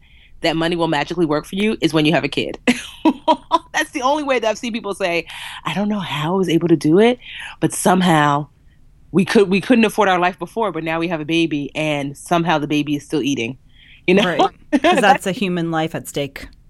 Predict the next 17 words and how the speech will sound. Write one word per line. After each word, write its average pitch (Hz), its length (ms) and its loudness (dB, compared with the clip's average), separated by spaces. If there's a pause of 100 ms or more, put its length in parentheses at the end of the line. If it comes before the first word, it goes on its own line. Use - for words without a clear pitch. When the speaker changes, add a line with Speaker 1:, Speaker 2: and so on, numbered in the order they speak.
(100)
Speaker 1:
Exactly. 214 500 2
That's 240 160 0
the 269 100 -8
only 359 220 2
time 294 240 0
I 220 100 0
see, 226 240 -10
like, 185 380 -6 (320)
it 202 240 -4
somehow 208 480 -4
make 170 240 -8
it 147 120 -16
way. 151 200 -10 (180)
It 202 100 -6
doesn't 254 240 0
make 226 140 -2
its - 220 -14